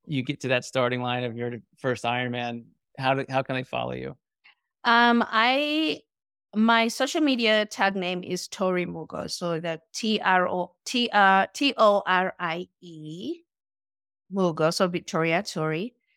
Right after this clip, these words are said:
Speaker 2: So Tori Mugo. And it's Tori Mugo on Facebook, TikTok, Instagram.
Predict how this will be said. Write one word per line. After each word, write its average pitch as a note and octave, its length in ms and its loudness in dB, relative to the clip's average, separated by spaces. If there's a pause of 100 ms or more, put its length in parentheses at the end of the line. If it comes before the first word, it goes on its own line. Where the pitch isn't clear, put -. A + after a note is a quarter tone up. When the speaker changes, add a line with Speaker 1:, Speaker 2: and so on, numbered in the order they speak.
Speaker 2:
So G3 160 -2
Tori A3+ 340 4
Mugo. G3+ 540 6 (360)
And F#3+ 460 4
it's - 280 -6
Tori A3+ 280 4
Mugo G3 840 6 (100)
on E3 760 -2
Facebook, D4 540 2 (1300)
TikTok, A#3+ 680 2 (600)
Instagram. G3 720 -6